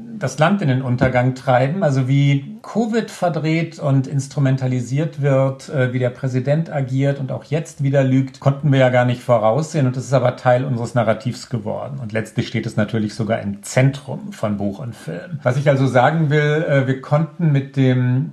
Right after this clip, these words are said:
mit der Krise des letzten halben Jahres dann auch ja journalistisch arbeiten. Und das hat das Ganze ausgeweitet. Und das hält man dann auch aus, wenn man mal zwei Monate lang Interviews über Zoom führen muss, die, die natürlich, äh, nicht so schön in Szene zu setzen sind wie, wie ein Interview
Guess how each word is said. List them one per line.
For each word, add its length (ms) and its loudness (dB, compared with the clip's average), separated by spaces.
mit 160 -4
der 160 -2
Krise 420 -2
des 200 -6
letzten 420 -2
halben 320 0
Jahres 840 0
dann 220 0
auch 200 -6
ja 160 0
journalistisch 840 -4
arbeiten. 720 -14
Und 220 -10
das 240 -8
hat 220 -2
das 180 -4
Ganze 880 2
ausgeweitet. 1300 -2
Und 500 -2
das 200 -4
hält 160 2
man 120 2
dann 140 2
auch 180 2
aus, 240 0
wenn 80 0
man 140 2
mal 160 2
zwei 200 0
Monate 380 0
lang 180 2
Interviews 520 -4
über 220 0
Zoom 260 2
führen 420 0
muss, 400 -2
die, 300 2
die 100 0
natürlich, 640 0
äh, 160 2
nicht 200 2
so 100 -2
schön 200 0
in 100 4
Szene 380 0
zu 160 -6
setzen 480 0
sind 400 2
wie, 380 0
wie 120 2
ein 160 -2
Interview 560 0